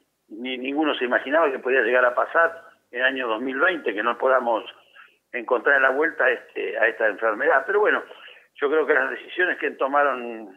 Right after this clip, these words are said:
en, que hemos, se han tomado en nuestro país, a nivel nacional, provincial y también las municipalidades, allá, acá y en todos lados,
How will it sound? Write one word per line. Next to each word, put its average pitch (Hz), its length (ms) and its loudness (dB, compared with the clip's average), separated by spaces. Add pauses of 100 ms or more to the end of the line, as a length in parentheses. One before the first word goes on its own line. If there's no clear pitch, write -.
(140)
en, 110 300 -12
que 110 80 -10
hemos, 123 240 -6
se 139 60 2
han 139 100 0
tomado 131 260 2
en 131 80 -2
nuestro 123 280 -2
país, 175 440 2
a 117 40 4
nivel 113 260 -2
nacional, 127 460 2
provincial 123 380 -2
y 131 60 -4
también - 280 -4
las 110 80 -2
municipalidades, 120 960 0
allá, 123 280 0
acá 160 280 2
y 139 80 -2
en 107 200 -12
todos 143 280 0
lados, 185 340 4